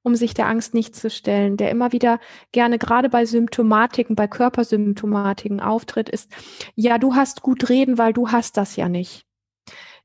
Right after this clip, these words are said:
Das ist, das ist so an der Stelle nicht wahr. Ich habe meine Tiefpunkte in meinem Leben gehabt, ich habe es angesprochen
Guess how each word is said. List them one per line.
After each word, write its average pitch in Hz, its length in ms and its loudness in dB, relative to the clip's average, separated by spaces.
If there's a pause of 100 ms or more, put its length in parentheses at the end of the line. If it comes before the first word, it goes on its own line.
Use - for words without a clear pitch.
(220)
Das 262 220 0
ist, - 360 -6
das 254 180 0
ist 294 200 -4
so 285 160 2
an 262 140 0
der 269 140 4
Stelle 262 320 2
nicht 254 240 -2
wahr. 233 260 2
Ich 247 140 -2
habe 262 140 0
meine 240 200 2
Tiefpunkte 294 640 -2
in 254 60 -2
meinem 240 220 2
Leben 254 280 2
gehabt, 254 300 0
ich 240 140 -4
habe 220 120 -2
es - 100 -6
angesprochen 240 800 -2